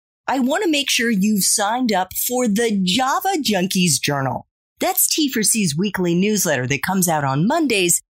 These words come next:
and it's got unique insights into dozens of different industries from the professionals who are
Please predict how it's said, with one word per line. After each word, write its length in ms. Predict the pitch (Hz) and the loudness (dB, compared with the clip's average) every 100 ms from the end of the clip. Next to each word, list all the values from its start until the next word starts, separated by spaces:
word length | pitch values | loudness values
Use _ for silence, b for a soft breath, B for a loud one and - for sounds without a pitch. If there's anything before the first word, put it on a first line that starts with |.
| _ - | _ -4
and 120 | 269 | -2
it's 160 | 311 - | 0 -2
got 260 | 294 277 - | -2 -2 0
unique 560 | 269 285 294 403 - | 0 2 0 -2 -2
insights 760 | 277 294 - 190 147 143 - - | 0 2 2 2 0 0 -2 -2
into 580 | 269 285 262 302 254 190 - | -2 0 0 0 0 -2 -4
dozens 500 | 269 339 359 277 202 | -2 0 0 2 2
of 140 | 165 151 | 0 0
different 320 | 147 139 170 | -2 -2 -2
industries 760 | 311 330 302 320 302 302 - _ _ - | 0 0 0 0 0 0 -2 _ _ -8
from 140 | - | -2
the 80 | 330 | -2
professionals 880 | 339 349 - 440 - 262 214 214 269 | -2 -4 -2 -2 0 -2 0 -2 -2
who 160 | 294 277 | -4 -2
are 200 | 339 - | -2 -2